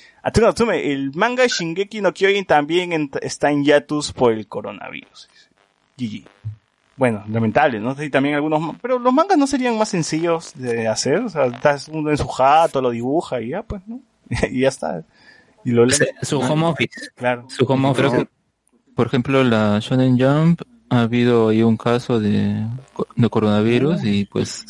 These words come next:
Speaker 3: han preferido, eh, aplazarlo la, el número de este mes, no, de esta semana, y van a lanzarlo con el siguiente. Y de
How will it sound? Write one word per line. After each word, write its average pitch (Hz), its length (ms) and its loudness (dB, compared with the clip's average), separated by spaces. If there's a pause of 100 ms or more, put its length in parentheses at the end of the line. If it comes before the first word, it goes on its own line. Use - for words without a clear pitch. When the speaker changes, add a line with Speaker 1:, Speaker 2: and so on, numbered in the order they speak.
(100)
Speaker 3:
han 110 200 4
preferido, 107 760 0 (640)
eh, 107 220 4
aplazarlo 120 640 0
la, 107 560 4
el 107 160 4
número 131 300 4
de 127 80 4
este 131 220 -2
mes, 151 400 2
no, 107 200 2
de 110 120 2
esta 147 140 -2
semana, 147 460 2
y 120 40 4
van 117 180 2
a 117 80 4
lanzarlo 113 300 0
con 113 100 4
el 107 60 2
siguiente. 156 880 2 (420)
Y 107 140 2
de 104 500 4